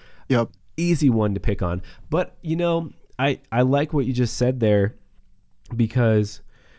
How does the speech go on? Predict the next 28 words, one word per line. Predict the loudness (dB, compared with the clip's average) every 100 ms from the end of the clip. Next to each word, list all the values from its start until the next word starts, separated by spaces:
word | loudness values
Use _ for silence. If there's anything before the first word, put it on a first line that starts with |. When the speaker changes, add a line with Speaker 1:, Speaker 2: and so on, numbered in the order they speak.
| -4
Speaker 2:
if | -2 0
we | 0
use | 2 2 2
it | 2 0 -2
and | 0
we | 2
use | 2 0
it | -2
correctly, | -2 0 2 0 0 0 0 -2 -8 -20 -20 _ -2
ultimately, | 0 2 2 2 2 0 -2 -8 -20 -4
it | -4
should | -2 -2 0
be | 2
maybe | 4 2 2 0
the | -2
first | -4 -2 -2 -2
step | -4 -4 -4
someone | -4 -2 -2
takes. | -2 -6 -6 -12 -14 -14 -18 -20 -20 -20 -6
Um, | -2 0 0 -4 -8 -18 -20 -20 -20 -6
I, | -2 0 0 -4
I | -2 0
really | 2 2 2
like | 2 2 0 -2
when | -2 -2
we | -2
think | -2 -4 0
of | 0 0 -4